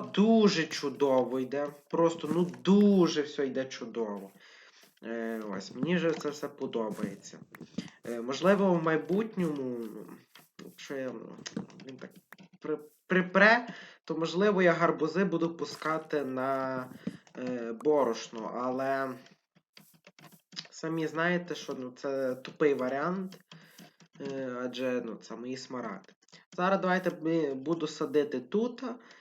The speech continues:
і подивимося, що з того у нас вийде. Значить, е, в мене получився ось такий о якийсь город.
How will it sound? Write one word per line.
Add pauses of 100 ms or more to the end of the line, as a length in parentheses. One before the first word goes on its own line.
(120)
і
подивимося,
що
з
того
у
нас
вийде. (720)
Значить,
е,
в
мене
получився (180)
ось
такий
о
якийсь
город.